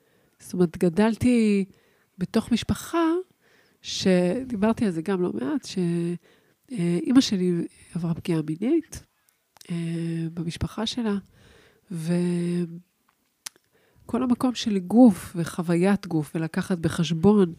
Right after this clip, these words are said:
את הגוף שלך, או את עצמך במובן הקצת יותר, כאילו, לא את המחשבות שלך, אלא את עצמך,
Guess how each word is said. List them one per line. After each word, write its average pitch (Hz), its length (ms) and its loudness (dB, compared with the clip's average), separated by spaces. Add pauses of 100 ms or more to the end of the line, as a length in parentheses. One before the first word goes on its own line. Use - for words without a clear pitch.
(400)
את - 100 -6
הגוף 175 320 2
שלך, 165 420 0
או 156 60 0
את 156 120 -4
עצמך 202 480 2
במובן 170 460 -2
הקצת 170 680 -2
יותר, 175 380 0 (840)
כאילו, 160 640 0 (560)
לא 233 100 2
את 208 100 2
המחשבות 185 520 4
שלך, - 340 -2
אלא - 160 -4
את - 120 -12
עצמך, - 580 -6